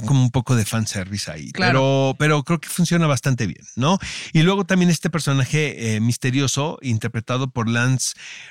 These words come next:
Speaker 1: Reddick, que, Reddick, que por cierto acaba de fallecer.
Speaker 2: <gasps>
Speaker 1: Sí, este actor, este, no le tocó ver toda la lana que hizo John Wick cuatro, caray,
Speaker 2: Chales.
Speaker 1: ¿no? Em, y esta última, aparentemente, amigos, es una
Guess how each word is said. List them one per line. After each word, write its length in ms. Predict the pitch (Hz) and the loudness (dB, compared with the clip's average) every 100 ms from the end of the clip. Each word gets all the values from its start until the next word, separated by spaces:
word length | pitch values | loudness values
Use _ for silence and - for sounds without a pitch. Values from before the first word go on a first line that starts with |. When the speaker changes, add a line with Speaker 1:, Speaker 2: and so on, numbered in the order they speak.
| - _ | -20 _
Speaker 1:
Reddick, 760 | 113 120 202 156 165 - - - | 0 4 4 2 -4 -10 -14 -4
que, 180 | 131 131 - | -2 -2 -2
Reddick, 480 | 143 120 175 160 156 | 0 2 2 0 -4
que 200 | - 123 | -4 -2
por 160 | 127 113 | -2 -2
cierto 480 | - 165 165 185 | 0 0 0 -2
acaba 220 | - - 156 | -2 -2 0
de 80 | 143 | 0
fallecer. 480 | - 90 95 151 131 - _ _ | -2 -6 -8 -8 -10 -14 _ _
Speaker 2:
<gasps> 640 | - - 220 233 226 - - | -14 -10 -6 -6 -8 -10 -12
Speaker 1:
Sí, 240 | - 127 | -6 -4
este 180 | 127 - | -4 -6
actor, 300 | 123 - 123 117 - - | -8 -4 -4 -4 -8 -12
este, 640 | - 104 - 110 107 107 | -8 -8 -8 -8 -8 -8
no 180 | 107 120 | -6 -6
le 100 | 127 | -8
tocó 300 | 139 117 117 | -10 -10 -4
ver 160 | 113 120 123 127 _ - | -4 -2 -6 -10 _ -4
toda 140 | 113 | -2
la 120 | 120 107 | 0 0
lana 280 | 101 104 117 | 0 -2 -4
que 140 | 104 | -4
hizo 240 | 107 - 113 | -4 -4 -2
John 140 | 107 110 | -2 -2
Wick 160 | 113 - | -4 -4
cuatro, 400 | 104 - - - | -4 -4 -6 -8
caray, 300 | - 160 143 - 190 | -6 -6 -6 -6 -8
Speaker 2:
Chales. 160 | 180 139 | -6 -2
Speaker 1:
¿no? 280 | 104 101 110 - - - - - - - - | 0 0 -2 -6 -12 -14 -12 -12 -14 -14 -2
Em, 720 | 147 147 151 143 143 143 143 - - | 2 2 2 2 2 0 -2 -8 0
y 200 | 170 208 | 4 6
esta 320 | 226 - 240 | 4 2 2
última, 480 | 233 240 180 208 202 | 2 0 2 2 2
aparentemente, 760 | 196 175 180 196 214 196 185 165 | 2 0 0 0 -2 -2 -2 -2
amigos, 400 | 180 180 185 175 | -2 0 0 0
es 220 | 175 - | 0 0
una 680 | 175 170 165 165 165 156 113 | 0 2 2 2 2 0 -2